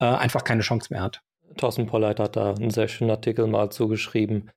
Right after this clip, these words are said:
Speaker 2: äh, oder eine Allegorie gemacht. Und zwar das Geldsystem, wie es aktuell ist, das ist so ähnlich wie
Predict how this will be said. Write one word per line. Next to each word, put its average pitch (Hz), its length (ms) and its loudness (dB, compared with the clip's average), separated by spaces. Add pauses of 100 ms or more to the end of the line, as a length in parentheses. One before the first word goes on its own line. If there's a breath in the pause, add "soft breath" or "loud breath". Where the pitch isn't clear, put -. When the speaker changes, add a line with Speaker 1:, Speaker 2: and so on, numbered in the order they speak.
(280)
Speaker 2:
äh, 127 40 2
oder 113 360 2
eine 104 220 0
Allegorie 113 520 0
gemacht. 107 440 0
Und 110 260 -2
zwar 104 400 0 (460)
das 117 160 0
Geldsystem, 123 600 2
wie 120 80 4
es 117 120 2
aktuell 113 380 2
ist, - 300 -2 (300)
das 113 120 -4
ist 117 140 0
so 110 140 4
ähnlich 107 380 0
wie 104 340 4